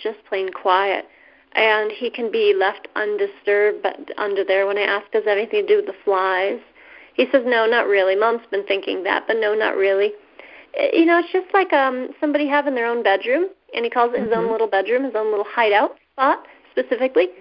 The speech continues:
Speaker 1: He says, "And you go to your hideout spot when you want calm and comfort." He can get away from everybody. And there's a lot of everybody's in the house, he says at times. Sometimes they, they come to one room, and it's just like he wants to, um, even though he's comfortable and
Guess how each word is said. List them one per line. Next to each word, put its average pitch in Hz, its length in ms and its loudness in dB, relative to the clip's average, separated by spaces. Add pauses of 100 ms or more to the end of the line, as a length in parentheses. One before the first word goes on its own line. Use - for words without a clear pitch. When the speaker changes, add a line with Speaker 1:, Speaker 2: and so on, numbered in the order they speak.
(360)
Speaker 1:
He - 100 -12
says, 277 200 4 (120)
"And 285 160 0
you 302 140 2
go 285 160 4
to 294 80 -2
your 285 160 0
hideout 294 460 -2
spot 220 340 -2
when 233 160 -6
you 240 120 -2
want 220 300 -2 (220)
calm 214 460 -2
and 226 160 -10
comfort." - 520 -4 (260)
He 277 120 -4
can 339 160 2
get 330 100 4
away 262 240 2
from 220 220 -4 (160)
everybody. 208 640 0
And 226 80 2
there's 370 160 4
a 427 40 4
lot 392 200 4
of - 80 0
everybody's 285 680 0
in 220 120 -4
the 208 80 -6
house, 233 260 -4 (140)
he 214 180 -4
says 208 180 0
at - 120 -8
times. 185 340 -4 (340)
Sometimes 320 360 2
they, 240 180 4
they 226 160 0
come 254 380 -4
to 254 120 -4
one 208 240 -2
room, 220 300 2
and 180 160 -8
it's - 160 -10 (160)
just 247 200 -8
like 233 180 0
he 240 160 -4
wants 226 420 -2
to, 220 260 4
um, 196 160 -4 (420)
even 311 220 2
though 480 220 2
he's 254 140 -6
comfortable 208 560 -2
and 196 100 -6